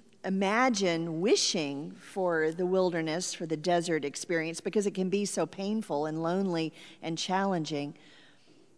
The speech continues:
God's Spirit does lead you and me into the desert, into the wilderness, to show us our heart, and, as Scripture points out to us tonight, to help us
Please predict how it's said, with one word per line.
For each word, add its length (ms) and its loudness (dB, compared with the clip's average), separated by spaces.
God's 340 4
Spirit 380 4
does 280 4
lead 380 2
you 200 6
and 160 2
me 280 0
into 380 0
the 100 -2
desert, 540 -2
into 260 -2
the 140 0
wilderness, 760 -2
to 120 -4
show 400 2
us 240 4
our 160 -4
heart, 640 -4
and, 460 0
as 160 -2
Scripture 480 -2
points 460 -4
out 260 2
to 180 -2
us 300 -2
tonight, 640 -4
to 120 -6
help 280 0
us 240 0